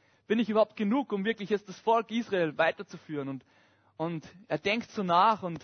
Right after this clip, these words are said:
ähm, vielleicht macht er sich voll in Stress und macht sich Sorgen. Und dann heißt es dann im Bibeltext, als Josua bei Jericho war, ähm, wenn man das wortwörtlich nimmt, mh, heißt das sogar ziemlich, dass er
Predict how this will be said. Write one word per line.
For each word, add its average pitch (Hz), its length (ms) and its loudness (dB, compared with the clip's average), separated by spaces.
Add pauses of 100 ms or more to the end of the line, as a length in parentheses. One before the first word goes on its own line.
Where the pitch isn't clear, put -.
(160)
ähm, 147 320 -4
vielleicht 180 280 2
macht 196 240 0
er 202 40 -16
sich 185 120 -10
voll 202 180 -2
in 196 60 -6
Stress 208 400 0
und 185 60 -6
macht 180 160 -4
sich 175 120 -8
Sorgen. 208 420 0 (580)
Und 160 120 -8
dann 208 100 4
heißt 277 140 2
es - 60 -8
dann 254 120 2
im 240 100 -2
Bibeltext, 240 480 -2 (1120)
als 151 200 -4
Josua 214 220 -4
bei 185 100 0
Jericho 185 460 2
war, 160 240 2 (440)
ähm, 147 180 -4
wenn 170 120 -2
man 202 100 0
das 202 180 0
wortwörtlich 196 560 2
nimmt, 220 320 -4 (140)
mh, 175 340 -6
heißt 196 240 2
das 233 120 -6
sogar 196 260 2
ziemlich, 233 340 -2
dass 214 180 -4
er 202 160 4